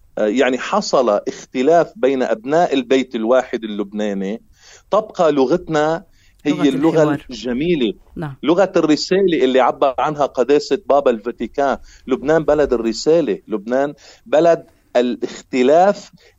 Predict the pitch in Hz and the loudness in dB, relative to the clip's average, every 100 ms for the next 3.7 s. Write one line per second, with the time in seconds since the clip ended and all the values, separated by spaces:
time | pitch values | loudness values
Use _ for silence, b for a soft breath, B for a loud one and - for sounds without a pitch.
0 | 117 123 147 143 143 143 143 _ _ 151 | -2 2 2 2 2 0 -2 _ _ -2
1 | 127 120 - 110 101 123 120 123 - 117 | -2 -4 0 -2 2 2 2 0 -4 -6
2 | 113 110 92 - 80 73 - _ 170 135 | -4 -4 -4 -4 -10 -12 -20 _ -12 -12
3 | - b b - 277 233 | -16 b b -12 -6 -2